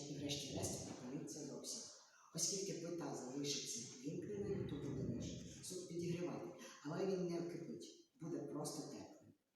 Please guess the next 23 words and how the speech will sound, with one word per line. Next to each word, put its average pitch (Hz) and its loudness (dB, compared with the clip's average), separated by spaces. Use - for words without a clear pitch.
Кількістю - 8
відібраної 123 2
води 202 4
можна - 2
регулювати 123 -2
час 151 0
кипіння, - 0
але 160 2
це 151 2
не 143 2
так 143 0
важливо, 135 -2
адже 139 0
нашою 139 0
метою 180 2
було 135 -2
запобігти 165 -4
пригоранню, 165 2
а 196 0
не - 2
автоматизувати 143 -2
процес 117 -6
варіння. 107 -10